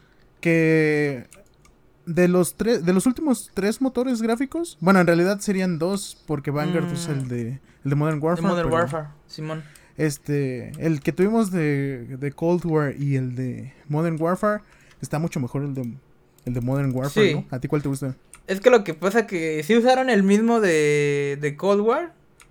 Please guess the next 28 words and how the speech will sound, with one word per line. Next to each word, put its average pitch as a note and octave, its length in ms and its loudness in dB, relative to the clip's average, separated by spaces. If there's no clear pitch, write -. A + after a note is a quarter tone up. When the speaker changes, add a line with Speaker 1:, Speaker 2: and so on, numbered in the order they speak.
Speaker 2:
y - 60 -12
el C#3 100 -4
de D3 60 2
Vanguard, G#3+ 460 2
pero E3+ 320 6
fueron G#3+ 580 4
como D#3 280 -6
que D3+ 180 -6
más F3 260 0
degradados, D#3+ 560 2
como D3 160 -4
lo C3+ 100 0
comentamos C#3+ 400 -6
en D#3 80 -6
el C3 80 -8
anterior C3+ 260 -8
podcast. D3 360 -10
No D#3+ 200 -8
sé A3 100 0
por A#3 220 0
qué A3 80 -6
hicieron G#3+ 320 0
esos G3+ 500 -2
degradados D#3 640 -2
de, C#3+ 280 -2
de, C3+ 140 -4
de C#3 640 -10
gráficos, G#3 600 -6